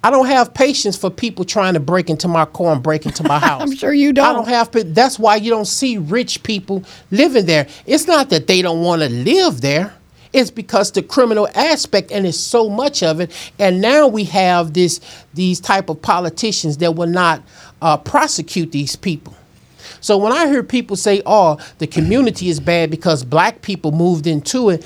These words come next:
Speaker 1: that's exactly what they want you to think.
Speaker 2: Exactly.
Speaker 1: But like you were saying before, it's the Democratic
Speaker 2: Mm-hmm.
Speaker 1: Party. Black people don't make a community bad.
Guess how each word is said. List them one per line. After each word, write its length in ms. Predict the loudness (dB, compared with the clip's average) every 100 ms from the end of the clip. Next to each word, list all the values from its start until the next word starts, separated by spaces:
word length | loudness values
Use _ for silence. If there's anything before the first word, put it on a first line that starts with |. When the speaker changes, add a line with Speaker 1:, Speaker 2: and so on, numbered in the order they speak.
| -8
Speaker 1:
that's 200 | -2 -2 -2
exactly 520 | -2 2 0 0 -4
what 200 | -2 0
they 120 | 0
want 340 | 0 0 -2 -4
you 60 |
to 60 | -4
think. 340 | -4 -4 -4 -8
Speaker 2:
Exactly. 340 | -6 -2 0 2
Speaker 1:
But 80 | 2
like 260 | 2 2 -2
you 120 | -4
were 100 | -4
saying 340 | -2 -2 -2
before, 400 | -4 -6 -4 -4 -8 -14 -6
it's 180 | -4 -2
the 100 | -4
Democratic 800 | 0 0 0 -4 -2 0 0 -4
Speaker 2:
Mm-hmm. 120 | -2
Speaker 1:
Party. 360 | -2 -2 -6 -18 -20 -14 0
Black 280 | 0 0
people 280 | -4 -10 -6
don't 260 | -2 -2 0
make 200 | -2 -4
a 40 |
community 540 | -8 -4 -4 -4 -6 -6
bad. 420 | -4 -4 -6 -10